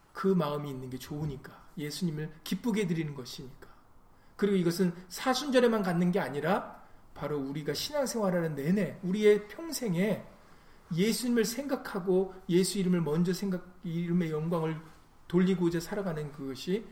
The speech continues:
우리의 삶이 되어져야 됩니다. 그걸 배우는 기에 더 집중적으로 알아보는 게 이 기간이죠.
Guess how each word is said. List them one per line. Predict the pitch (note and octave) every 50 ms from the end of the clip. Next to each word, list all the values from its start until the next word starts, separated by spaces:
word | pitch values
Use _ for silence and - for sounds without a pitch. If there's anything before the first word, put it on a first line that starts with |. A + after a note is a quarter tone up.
| - - - - -
우리의 | F3 D3 D3+ C#3+ C#3+ C#3 C3
삶이 | - - - - - D4 D#4+ D#4+ D4
되어져야 | - A#3+ G#3 F3+ E3+ D3+ C#3+
됩니다. | C3 B2+ A#2+ A#2+ - - - - - - - - - - - - - - - - - - - -
그걸 | F#3 G3 F3+
배우는 | F#3+ - D3+ D3+ E3+ F#3 F#3 F3 E3
기에 | D#3 D#3 D#3 F3 F#3 F3+ - - - - -
더 | - - D#3+ E3+ E3+
집중적으로 | E3 E3+ F3 - A3 G3+ F#3 F3+ E3 D#3 D#3 D3
알아보는 | C3+ D3 D#3+ C#3+ D3+ C#3+ C#3 C3+
게 | C#3+ C3+
이 | C3+ D#3 D3
기간이죠. | - D3 - C3+ B2 A#2 A2+ A2 - -